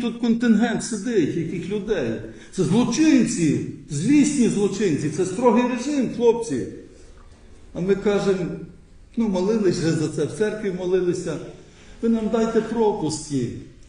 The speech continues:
ви нам дайте допуск. Ви зберіть нам людей в клубі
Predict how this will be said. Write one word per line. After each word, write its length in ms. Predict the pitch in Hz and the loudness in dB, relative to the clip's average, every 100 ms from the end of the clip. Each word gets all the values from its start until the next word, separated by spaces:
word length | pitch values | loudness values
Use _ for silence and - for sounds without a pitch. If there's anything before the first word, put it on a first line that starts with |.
| - - | -20 -6
ви 100 | 185 | -2
нам 160 | 190 | -2
дайте 300 | 190 190 190 | 0 0 0
допуск. 800 | 180 - 202 185 131 131 - - - - - - - - - - - - - | -2 4 4 4 0 -4 -6 -14 -20 -20 -20 -20 -20 -20 -20 -20 -20 -20 -2
Ви 100 | 202 | 0
зберіть 440 | 170 262 262 - | 2 4 4 2
нам 260 | 254 226 247 | 0 0 0
людей 440 | - 277 269 226 | -2 0 2 0
в 160 | - - | -2 -2
клубі 680 | 254 247 208 156 135 104 | 0 0 0 2 2 0